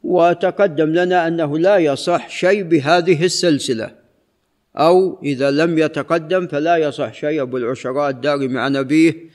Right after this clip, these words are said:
لا يصح شيء بهذه السلسلة. هذا أعرابي من، من أعراب البصرة، تميمي، لم يروي عنه سوى حماد بن سلمة، فأتى بشيء ي-، ي-، ينكر، وتق-، وقد تقدم لنا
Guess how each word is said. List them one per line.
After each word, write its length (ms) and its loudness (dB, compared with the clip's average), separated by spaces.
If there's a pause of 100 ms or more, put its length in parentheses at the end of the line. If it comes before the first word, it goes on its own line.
(320)
لا 180 4
يصح 340 2
شيء 260 2
بهذه 540 2
السلسلة. 540 -2
هذا 300 -2
أعرابي 540 2
من، 400 -4 (560)
من 200 0
أعراب 540 4
البصرة، 680 2
تميمي، 960 2
لم 260 2
يروي 320 2
عنه 380 0
سوى 320 0
حماد 500 -4
بن 200 -2
سلمة، 480 -6 (880)
فأتى 480 2
بشيء 480 0
ي-، 80 2
ي-، 680 0
ينكر، 640 2
وتق-، 640 0
وقد 420 -4
تقدم 640 -2
لنا 500 -6